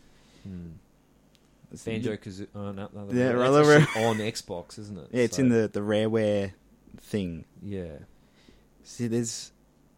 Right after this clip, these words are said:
Speaker 2: yeah, Nintendo's a long history. There's a lot of games out there.
Speaker 1: There are a lot.
Speaker 2: They could bring back anything they wanted to.
Speaker 1: They could.
Speaker 2: They could bring back, um,
Speaker 1: What about that weird Super Nintendo game with the cars with the faces?
Speaker 2: I don't know that one.
Speaker 1: Oh, I remember it was pretty good.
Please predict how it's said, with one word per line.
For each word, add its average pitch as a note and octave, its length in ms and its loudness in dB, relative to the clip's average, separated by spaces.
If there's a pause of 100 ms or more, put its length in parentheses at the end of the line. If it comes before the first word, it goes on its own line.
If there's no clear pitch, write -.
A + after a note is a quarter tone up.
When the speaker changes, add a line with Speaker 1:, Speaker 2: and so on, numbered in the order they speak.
(140)
Speaker 2:
yeah, A2 200 -2
Nintendo's D3 460 0
a G#2+ 60 2
long G#2+ 200 2
history. G2 200 -4
There's D#3+ 140 2
a D#3+ 60 2
lot A#2 220 4
of G#2+ 80 2
games G2 300 0
out F#2+ 260 -6
there. F2 160 -8
Speaker 1:
There A2+ 160 -4
are B2 120 2
a G#2+ 60 0
lot. F#2+ 240 -4
Speaker 2:
They F3 100 -2
could G3+ 160 2
bring C#3 200 6
back F#2+ 180 2 (120)
anything C3 440 2
they G#2+ 140 -2
wanted G2+ 320 -4
to. - 120 -20 (140)
Speaker 1:
They G#2+ 160 -8
could. C3+ 220 -6
Speaker 2:
They D3 60 0
could D#3 120 -4
bring F3 180 6
back, C#3 280 0
um, G#2 460 0 (760)
Speaker 1:
What G3+ 120 6
about C4 200 0
that A3 160 -2
weird E3 300 -2
Super D3+ 260 -6
Nintendo C3 460 -6
game A#2 180 -6
with G#2 80 -8
the G#2 80 -10
cars G#2 540 -6
with G#2+ 100 -18
the - 60 -16
faces? D#3 680 -12 (640)
Speaker 2:
I - 160 -16
don't D#2 220 -8
know E2+ 180 -4
that F2 340 -8
one. F#2 120 -12
Speaker 1:
Oh, A2 400 -8 (600)
I D#3 60 -12
remember G#3 180 -12
it - 20 -6
was C3 100 -8
pretty B2 240 -8
good. G2 280 -6